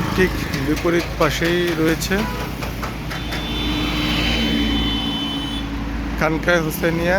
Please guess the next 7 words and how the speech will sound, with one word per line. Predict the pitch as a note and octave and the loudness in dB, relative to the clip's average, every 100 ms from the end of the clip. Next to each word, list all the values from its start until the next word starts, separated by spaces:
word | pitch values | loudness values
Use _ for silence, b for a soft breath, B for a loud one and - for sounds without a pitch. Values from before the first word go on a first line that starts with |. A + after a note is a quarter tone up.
| F#3+ | 2
মাদানিয়া | D#3 D#3 E3 F3 F3 D#3 | 2 2 2 2 4 4
জামিয়া | D#3 D#3+ F3 G3 - - - - - - - | 4 4 4 2 0 -2 -2 -2 -2 -4 -2
শায়েখ | - D#3 D#3 C#3 C#3+ | 0 2 2 0 -2
আব্দুল | D3 E3 E3 D3+ | 0 0 0 2
মোমেন | D#3 D#3+ D#3+ D#3 | 0 2 0 2
রহমতুল্লাহ | D3+ D3+ D#3 D3+ D3+ D#3 D3+ | 2 4 2 2 4 4 4
আলাই | F3 | 2